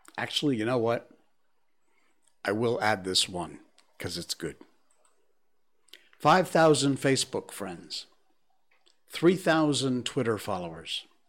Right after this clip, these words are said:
One point five thousand WhatsApp friends.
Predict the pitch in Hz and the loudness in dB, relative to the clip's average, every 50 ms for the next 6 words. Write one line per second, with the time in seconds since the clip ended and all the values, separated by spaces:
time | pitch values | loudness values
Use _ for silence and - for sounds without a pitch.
0 | _ _ _ _ _ _ _ _ - - _ _ _ _ _ - 120 156 190 202 | _ _ _ _ _ _ _ _ -20 -20 _ _ _ _ _ 2 4 4 4 4
1 | 190 180 - - 165 165 170 170 170 - - - 151 143 143 139 139 131 131 - | 0 -2 -2 0 2 2 2 2 -2 -6 -8 -6 -4 -2 -2 -2 -4 -4 -6 -6
2 | - 135 127 131 131 131 127 123 131 131 120 117 104 107 123 120 - - - 120 | -4 -4 -2 -2 -2 -4 -4 -4 -4 -4 -4 -4 -2 -2 -2 -2 -2 -2 -2 -2
3 | 107 - - - - - 92 87 87 80 80 80 73 - - - | -2 -4 -8 -14 -14 -14 -12 -12 -12 -14 -16 -12 -10 -10 -10 -10